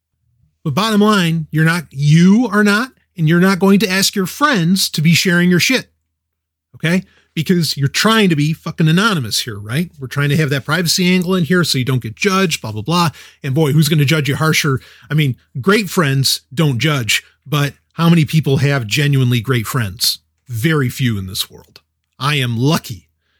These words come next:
that I have, <sighs> I mean, I don't even call them friends, you know? <laughs> I, <laughs> I call them family names, okay? Because, I mean, that's just how much they mean to me. So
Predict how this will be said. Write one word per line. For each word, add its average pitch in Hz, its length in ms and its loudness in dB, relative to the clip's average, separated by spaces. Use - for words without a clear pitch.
that 123 120 -4
I 131 120 0
have, 120 480 -4
<sighs> - 400 -20
I - 1160 -12
mean, 147 100 0
I 190 140 0
don't 220 160 4
even 139 200 0
call 135 220 -2
them 113 160 -4
friends, 104 480 -6
you 120 120 -6
know? 123 240 -2
<laughs> - 160 -20
I, - 1120 -2
<laughs> 175 140 -8
I 190 120 -2
call 175 220 0
them 160 160 2
family 147 420 -4
names, 98 380 -6
okay? 123 240 -2
Because, 120 480 0
I 131 40 0
mean, 117 120 0
that's 123 240 -2
just - 160 -2
how 131 100 -2
much 113 280 -4
they 101 140 -10
mean 107 220 -4
to 90 60 -12
me. - 240 -12
So 196 440 0